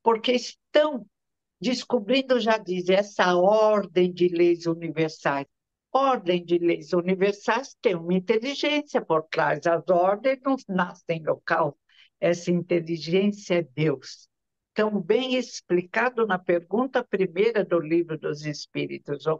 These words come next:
que é Deus? Inteligência suprema do universo, causa primária de todas as coisas.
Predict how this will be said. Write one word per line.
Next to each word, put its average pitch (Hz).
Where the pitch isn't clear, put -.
que 233
é 233
Deus? 147
Inteligência 175
suprema 165
do 156
universo, 147
causa 175
primária 143
de 139
todas 143
as 131
coisas. -